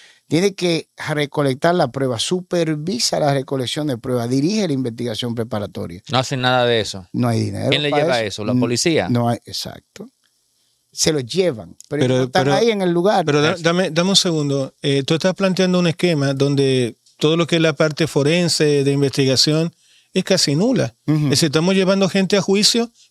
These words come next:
Speaker 3: con
Speaker 1: Ujú.
Speaker 3: proba-, con probatorias, eh, o muy malas, o muy falsas, o muy... Hay una carencia ahí, obviamente.
Speaker 1: Te voy a decir una palabra, huellas digitales.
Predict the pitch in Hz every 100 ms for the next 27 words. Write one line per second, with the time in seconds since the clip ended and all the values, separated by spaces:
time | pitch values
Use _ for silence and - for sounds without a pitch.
0 | - 156 208 170 156 156 165 156 156 156
1 | 147 165 180 190 - - 156 151 170 147
2 | 160 185 185 170 156 190 214 226 - 165
3 | 165 175 180 165 156 - - - 185 202
4 | 226 208 180 165 175 180 165 - _ _
5 | _ _ _ _ 170 190 202 170 202 233
6 | - 147 143 131 156 147 147 143 131 147
7 | 156 165 - 175 156 139 127 123 123 151
8 | 170 160 131 113 123 104 -